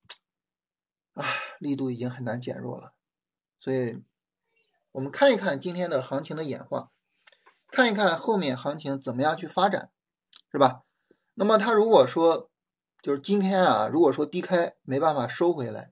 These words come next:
低开往下走，好，那这个时候呢，又是一个下跌加速，我们就要等下一次、再下一次的三十分钟下跌再说。啊，这是具体的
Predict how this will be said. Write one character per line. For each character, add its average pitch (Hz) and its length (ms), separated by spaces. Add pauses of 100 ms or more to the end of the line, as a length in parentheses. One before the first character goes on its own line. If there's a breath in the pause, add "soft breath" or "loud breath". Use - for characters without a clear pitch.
低 160 100
开 160 240
往 123 220
下 226 240
走， - 240 (760)
好， - 240
那 120 120
这 139 160
个 127 80
时 - 80
候 113 140
呢， 104 160
又 175 200
是 131 160
一 107 120
个 107 240 (640)
下 - 160
跌 117 100
加 - 160
速， - 220 (160)
我 - 100
们 110 120
就 135 100
要 135 100
等 - 360
下 - 420
一 113 120
次、 - 360 (380)
再 202 180
下 131 240
一 117 80
次 - 220
的 117 100
三 123 220
十 120 40
分 120 120
钟 123 100
下 127 160
跌 - 140
再 - 120
说。 - 240 (720)
啊， - 220
这 151 140
是 151 120
具 208 200
体 185 160
的 - 240